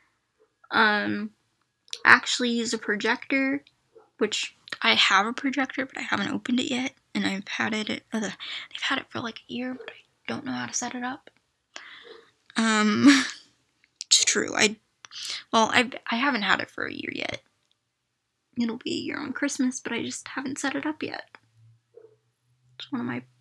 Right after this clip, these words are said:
it's one of my probably most useful Christmas gifts,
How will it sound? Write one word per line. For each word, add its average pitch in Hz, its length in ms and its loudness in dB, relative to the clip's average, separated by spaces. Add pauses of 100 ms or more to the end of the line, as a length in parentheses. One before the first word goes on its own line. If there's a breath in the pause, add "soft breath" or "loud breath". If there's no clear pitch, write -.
(600)
it's - 200 -12
one 247 140 -2
of 277 100 0
my 277 440 -2 (680 loud breath)
probably 262 340 -2
most 240 340 0
useful 247 600 -2
Christmas 262 580 -8
gifts, - 680 -6